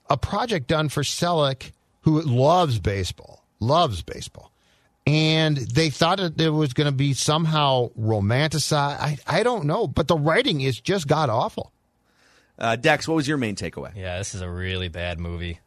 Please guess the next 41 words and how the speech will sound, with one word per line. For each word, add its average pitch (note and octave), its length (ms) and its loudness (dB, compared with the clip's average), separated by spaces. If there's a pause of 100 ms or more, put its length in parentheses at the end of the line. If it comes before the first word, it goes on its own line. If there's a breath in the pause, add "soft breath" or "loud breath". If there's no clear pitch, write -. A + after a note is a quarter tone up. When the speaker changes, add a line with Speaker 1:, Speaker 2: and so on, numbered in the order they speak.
(180)
Speaker 3:
Um, F#2 420 -4 (200)
I, G#2+ 480 -2
<laughs> - 1040 -12
I B2 120 2
don't F3 80 0
even D#3+ 140 0
know C#3+ 120 2
if C#3 100 0
I B2+ 120 0
call B2+ 240 0
this B2 140 -2
a A2 60 -4
sports A2+ 400 -4
movie, G2+ 420 -4
'cause, F#2+ 180 -8
like, G#2+ 160 -2
I, A2 300 -2
I A#2+ 40 0
don't, B2 200 -2
I, A2+ 160 -2 (300 loud breath)
half C#3+ 340 -2
the B2+ 80 -2
time B2+ 460 0
it's, - 240 -6
like, A2 180 -4
him A#2 560 -2
just G#2+ 200 -6
being B2 240 -2
a, G#2+ 180 -4
aloof A2 640 -4
and G#2+ 140 -4
being A2+ 440 -2 (240)
a A#2+ 80 -4
misogynist A#2 840 -2
and G#2+ 260 -4
being A#2 240 -4
tone C3+ 300 -2
deaf A2 320 -4
this B2 160 -4
entire C3 340 -2
film. G#3+ 260 -2